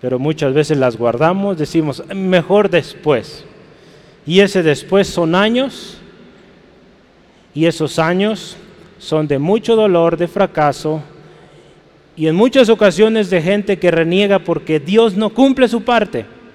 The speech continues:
y es porque nosotros tenemos esas cosas estorbando, ¿sí? Entonces hoy vamos a hablar de esas cosas que estorban en nuestra vida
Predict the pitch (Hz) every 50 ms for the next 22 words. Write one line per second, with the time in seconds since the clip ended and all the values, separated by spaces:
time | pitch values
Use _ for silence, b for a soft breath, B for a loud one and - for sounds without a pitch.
0 | B B B B B B B - _ _ _ _ _ 143 156 156 147 151 - 143
1 | 135 131 143 139 131 131 123 - 156 156 156 143 135 - - 131 127 135 135 131
2 | 123 117 - 135 - - 127 - - - - 131 113 - 131 - - - - -
3 | 120 - - 143 127 117 123 123 117 113 104 107 - - - - - _ _ -
4 | - - 147 180 220 208 - B B B B 143 135 180 180 202 165 170 180 196
5 | 202 220 220 220 214 208 214 180 175 196 196 190 220 254 - 185 151 92 - -
6 | 220 202 185 196 185 - - 165 147 - - - 226 254 262 254 262 240 220 214
7 | 202 196 185 - - 180 175 180 220 240 254 254